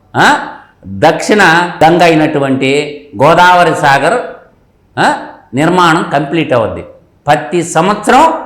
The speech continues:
పదిహేను వేల కోట్లు చంద్రబాబు నాయుడు ఎన్డీఏ గవర్నమెంట్ ఖర్చు పెట్టగలిగితేనే పోలవరం పరిపూర్ణమవుతుంది. దక్షిణ భారతదేశ యొక్క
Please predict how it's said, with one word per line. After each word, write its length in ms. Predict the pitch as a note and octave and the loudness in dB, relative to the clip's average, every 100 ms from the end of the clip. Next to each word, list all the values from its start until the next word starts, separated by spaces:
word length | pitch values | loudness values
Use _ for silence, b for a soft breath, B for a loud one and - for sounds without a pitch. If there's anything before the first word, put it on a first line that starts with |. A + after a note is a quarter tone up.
| - | -4
పదిహేను 440 | D3 E3+ D#3+ E3 D#3 | 0 2 2 2 2
వేల 220 | C#3+ C#3 | 2 2
కోట్లు 520 | B2 - A3 G#3 B3 | -2 0 2 2 -4
చంద్రబాబు 680 | - D#3+ F3+ F3+ F3 E3 D3+ | -4 -4 0 0 2 0 0
నాయుడు 320 | D3 C#3+ D3+ | -2 -2 -2
ఎన్డీఏ 540 | G#3+ C#3+ D#3 E3 E3 C#3 | -2 -2 -2 -2 -2 -2
గవర్నమెంట్ 440 | C3+ C3+ C3 B2 | -2 -2 -4 -6
ఖర్చు 440 | - B2 - D#3 | -6 -6 -6 -10
పెట్టగలిగితేనే 1200 | D3 B2+ - C3 B2+ B2+ A#2+ B2 B2+ D3 C#4+ D#4 - - _ _ | -6 -6 -6 -6 -4 -6 -6 -6 -4 0 0 -2 -12 -20 _ _
పోలవరం 760 | A#2+ E3+ G#3+ A3 F#3+ E3 G3 B3 C#3 | 0 2 4 4 4 4 2 -2 0
పరిపూర్ణమవుతుంది. 1300 | D#3+ F#3 E3+ F3+ F3 E3+ D3 C3+ B2 B2 F#3+ - - _ _ _ _ _ - | 0 0 2 2 2 2 2 0 -2 -4 -4 -8 -16 _ _ _ _ _ -2
దక్షిణ 340 | G3 G3+ A3 | -2 0 -2
భారతదేశ 720 | G3 F3 D#3+ D#3 C3 D3 C#3+ | 2 2 2 0 0 -2 0
యొక్క 440 | C#3+ C#3 C#3 A#3+ | -2 -2 0 0